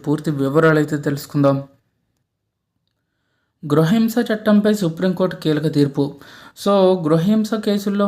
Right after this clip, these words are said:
నిందితుడి కుటుంబ సభ్యులందరినీ కూడా భాగస్వామ్యం చేయడం తగదని సుప్రీంకోర్టు తెలిపింది. ఇలాంటి కేసుల్లో నిందితుడి కుటుంబ సభ్యులను, ఇరుగు పొరుగు వారిని ఇరికించాలనే ధోరణి పెరుగుతుందని జస్టిస్ బీవీ నాగరత్న,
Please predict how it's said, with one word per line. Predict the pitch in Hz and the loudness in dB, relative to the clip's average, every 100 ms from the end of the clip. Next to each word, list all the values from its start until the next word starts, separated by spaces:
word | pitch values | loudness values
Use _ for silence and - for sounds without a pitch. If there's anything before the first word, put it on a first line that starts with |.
| 202 | 0
నిందితుడి | 165 156 175 170 196 | 0 0 -2 -2 -4
కుటుంబ | 196 165 180 185 | -4 -4 -4 -4
సభ్యులందరినీ | 180 165 170 165 165 160 160 | -4 -2 0 2 2 0 -2
కూడా | 160 170 | 0 0
భాగస్వామ్యం | 151 139 143 165 165 160 160 160 | 2 2 2 -2 0 0 2 0
చేయడం | 156 151 160 190 170 | 0 0 0 -4 -4
తగదని | 147 147 151 160 175 | 0 0 0 -2 -4
సుప్రీంకోర్టు | 151 143 147 147 160 | -8 -4 -4 -2 -2
తెలిపింది. | 156 139 143 139 127 - - - - 147 | -2 -2 0 -2 -2 -14 -20 -20 -10 -2
ఇలాంటి | 160 190 208 | 0 0 -2
కేసుల్లో | 185 180 214 208 214 180 175 | -4 -4 -2 0 0 -2 -4
నిందితుడి | 160 151 180 202 214 208 | -4 -2 -2 -2 -2 0
కుటుంబ | 165 185 202 | -2 0 -2
సభ్యులను, | 196 180 170 170 175 180 151 | -2 -4 -2 -2 0 -2 -2
ఇరుగు | 151 165 180 | -2 -4 -4
పొరుగు | 175 165 165 | -2 -2 0
వారిని | 156 156 165 156 | 2 0 0 -2
ఇరికించాలనే | 147 160 160 160 156 160 156 | -4 -4 -2 -2 0 -2 -2
ధోరణి | 139 143 160 | 0 0 0
పెరుగుతుందని | 160 147 143 147 147 147 160 196 - - - | -2 -2 -2 -2 -2 0 -2 -4 -10 -20 -10
జస్టిస్ | 143 170 170 196 175 | 0 0 0 -6 -4
బీవీ | 156 160 165 | -2 0 0
నాగరత్న, | 156 147 151 151 160 | 0 -2 -4 -6 -4